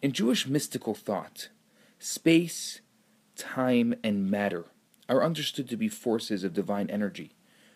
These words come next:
to be sparks that fell down to earth at the time of creation, and they became embedded in all aspects of existence. These sparks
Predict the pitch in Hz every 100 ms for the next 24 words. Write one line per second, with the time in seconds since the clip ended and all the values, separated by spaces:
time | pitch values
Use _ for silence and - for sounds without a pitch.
0 | - - 139 - - 156 117 - - -
1 | - - 113 - 160 160 160 127 117 135
2 | 143 156 110 107 - - _ _ _ _
3 | - 107 113 - 135 147 - 151 120 92
4 | - 87 - _ _ _ _ _ _ -
5 | 117 123 147 165 160 117 139 156 170 151
6 | - _ _ _ _ - 127 - 143 170
7 | 170 131 117 - - 101 - - - -
8 | _ _ _ _ _ - 104 107 - 107
9 | - 90 - - - _ _ _ _ _
10 | 147 220 - - 147 120 - - - -